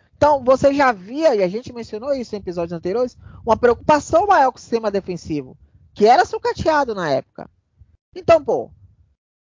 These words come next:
eu, eu não gostei do trabalho de Marcose, eu achei o trabalho de Marcose ruim. Mas a forma da demissão dele foi uma forma muito esquisita.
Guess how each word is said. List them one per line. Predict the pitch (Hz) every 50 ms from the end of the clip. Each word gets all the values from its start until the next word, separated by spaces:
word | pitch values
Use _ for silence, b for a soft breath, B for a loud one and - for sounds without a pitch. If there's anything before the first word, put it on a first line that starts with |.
| _ _ _ _ _ _ _ _ _ _ _ _ _ -
eu, | 190 240 269 277 247 214 208
eu | 196 196 214 262
não | 320 349
gostei | 359 427 403 - - 262 294 302
do | 277 247
trabalho | 233 214 185 185 175 175
de |
Marcose, | 175 165 - - 160 156
eu | 170 160
achei | - - 277
o | -
trabalho | 277 247 214 208 208 202
de |
Marcose | 202 190 - - 185 185 190 185 220 254 - - -
ruim. | 170 - - 254 339 392 392 370 349 320 254 170 147 - _ - _ _ _ _ - _ _ _ _ _ _ _ _ _ _ -
Mas | 247 240 220 226 285 339 320 254 202 - - - _
a | - 220 247
forma | - - - 233 285 359 415 381 330 277
da | 247 233
demissão | 214 214 202 196 175 - 202 185 175
dele | 156 147 160 196 262 359 392 302 -
foi | - - 311
uma | 370 -
forma | - - 220 262 330 359
muito | 285 240 233 302 349 -
esquisita. | - - 240 185 165 147 123 - -